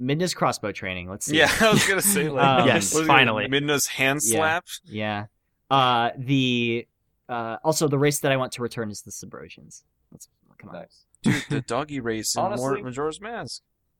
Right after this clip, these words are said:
Speaker 4: as far as,
Speaker 1: Ah.
Speaker 4: as far as, like, the new Zelda goes, I just hope the villain is interesting. I'm gonna say it right now, guys. Ganondorf is not that interesting to
Speaker 2: Dude,
Speaker 4: me.
Speaker 2: they need to bring back Vaati, but
Speaker 1: He's,
Speaker 2: I know
Speaker 4: he's
Speaker 2: Vaati's reserved for two D.
Speaker 4: Let me,
Speaker 2: two D.
Speaker 4: the problem I have with Ganon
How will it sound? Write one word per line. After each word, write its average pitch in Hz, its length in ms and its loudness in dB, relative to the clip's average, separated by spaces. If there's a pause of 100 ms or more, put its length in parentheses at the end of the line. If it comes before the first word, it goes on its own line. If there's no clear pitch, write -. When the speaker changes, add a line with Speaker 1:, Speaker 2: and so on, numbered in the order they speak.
(120)
Speaker 4:
as 147 160 -10
far 214 340 2
as, 180 220 -6
Speaker 1:
Ah. 190 100 -8
Speaker 4:
as - 100 -12
far 190 200 -2
as, 147 120 -6
like, 117 240 -4
the 117 60 -12
new 110 160 -8
Zelda 101 300 -6
goes, 98 300 -6
I - 100 -2
just 143 200 -16
hope 104 160 -12
the 95 80 -16
villain 90 300 -10
is 87 120 -18
interesting. 85 560 -16
I'm 165 120 -8
gonna 139 160 -4
say 98 220 -8
it - 80 -12
right 90 160 -4
now, 92 160 -8
guys. 87 400 -8
Ganondorf 107 480 -4
is 85 100 -20
not 87 180 -12
that 82 140 -10
interesting 80 400 -18
to 151 140 -2
Speaker 2:
Dude, 190 100 -8
Speaker 4:
me. - 40 -14 (320)
Speaker 2:
they 131 120 -2
need 143 140 -4
to 151 60 -6
bring 151 160 -4
back 127 200 -2
Vaati, 110 460 -2
but 117 140 -2
Speaker 1:
He's, 110 160 -6
Speaker 2:
I 110 120 -2
know 131 120 0
Speaker 4:
he's 226 100 2
Speaker 2:
Vaati's 120 540 -2
reserved 110 440 -8
for 107 200 -16
two 113 180 -14
D. 107 100 -12
Speaker 4:
Let 185 120 2
me, 214 240 -6 (520)
Speaker 2:
two 165 100 -8
D. - 20 -8
Speaker 4:
the 185 100 -2
problem 220 440 6
I 170 100 2
have 165 180 4
with 139 140 -10
Ganon 98 460 -2